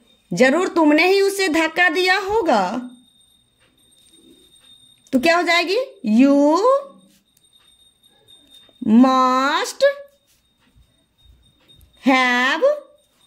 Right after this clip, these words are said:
क्रिया क्या है?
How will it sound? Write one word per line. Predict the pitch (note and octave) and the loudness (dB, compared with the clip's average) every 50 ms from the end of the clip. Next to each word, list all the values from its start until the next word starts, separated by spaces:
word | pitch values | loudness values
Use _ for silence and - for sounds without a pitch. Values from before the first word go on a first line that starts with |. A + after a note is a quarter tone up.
| _ _ _ _ _ _ _ _ _ _ _ _ _ _ _ _ _ _ _ _ _ _ _ _ _ _ _ _ _ _ _ _ _ _ _ _ _ _ _ _ _ _ - | _ _ _ _ _ _ _ _ _ _ _ _ _ _ _ _ _ _ _ _ _ _ _ _ _ _ _ _ _ _ _ _ _ _ _ _ _ _ _ _ _ _ -2
क्रिया | C4 C#4 D4+ D#4+ E4+ | 0 2 2 2 0
क्या | E4 F4+ E4+ E4+ | 0 0 0 0
है? | F4 F4+ F#4 | 0 -2 -2